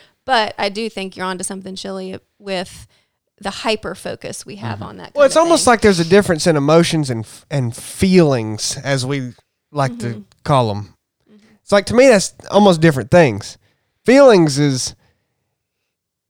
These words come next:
Speaker 3: is, it's all selfish. Emotions are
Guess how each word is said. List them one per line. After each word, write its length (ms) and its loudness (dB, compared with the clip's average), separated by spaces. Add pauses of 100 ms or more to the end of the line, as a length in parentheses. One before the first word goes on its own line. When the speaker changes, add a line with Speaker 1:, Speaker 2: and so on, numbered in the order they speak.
(180)
Speaker 3:
is, 220 0
it's 180 -2
all 300 6
selfish. 640 2 (800)
Emotions 640 2
are 260 0